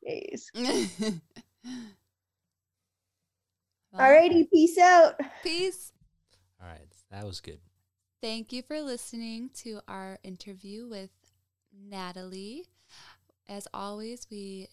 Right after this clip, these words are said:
Speaker 2: appreciate every bit of support you give us. Um, so thank you, thank you, thank you. And you can check out our website.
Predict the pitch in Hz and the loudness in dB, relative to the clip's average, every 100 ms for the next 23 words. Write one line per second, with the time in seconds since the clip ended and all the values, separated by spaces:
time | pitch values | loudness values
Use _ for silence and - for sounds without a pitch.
0 | _ _ _ _ 190 _ 202 196 - 190 | _ _ _ _ -20 _ -20 -18 -16 -18
1 | - 196 214 214 214 214 233 _ 208 196 | -18 -18 -16 -16 -18 -18 -20 _ -20 -18
2 | 196 190 180 175 180 - - - - 180 | -18 -18 -18 -18 -20 -18 -18 -18 -20 -18
3 | 175 175 185 - _ _ - 196 - 190 | -18 -20 -20 -20 _ _ -20 -20 -18 -18
4 | 185 - 185 185 185 180 175 185 175 202 | -18 -18 -18 -18 -18 -18 -18 -20 -18 -16
5 | 208 - 214 208 214 220 _ - _ _ | -16 -16 -16 -16 -18 -20 _ -20 _ _
6 | 208 202 202 202 214 196 190 190 185 180 | -18 -16 -16 -16 -16 -16 -14 -16 -14 -14
7 | 202 202 - 220 202 202 - | -12 -12 -14 -12 -12 -12 -16